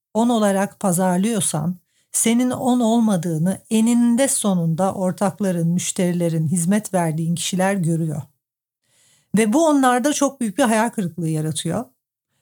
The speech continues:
Ve tabii ki de işin sonlanmasına neden oluyor. Yani belki de beş sene boyunca bir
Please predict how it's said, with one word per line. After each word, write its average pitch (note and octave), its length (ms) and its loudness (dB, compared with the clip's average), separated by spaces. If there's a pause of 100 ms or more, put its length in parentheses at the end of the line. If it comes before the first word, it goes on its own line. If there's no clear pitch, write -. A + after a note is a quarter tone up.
(120)
Ve B3 460 2
tabii F#3 280 0
ki E3+ 140 -8
de A3 160 0
işin A3+ 320 -2
sonlanmasına F#3+ 760 2
neden E3 320 2
oluyor. D#3+ 240 -2
Yani F3+ 360 2
belki G3+ 340 -2
de G3 220 -2
beş G#3 220 0
sene F3+ 320 0
boyunca E3+ 520 0
bir A#3 400 0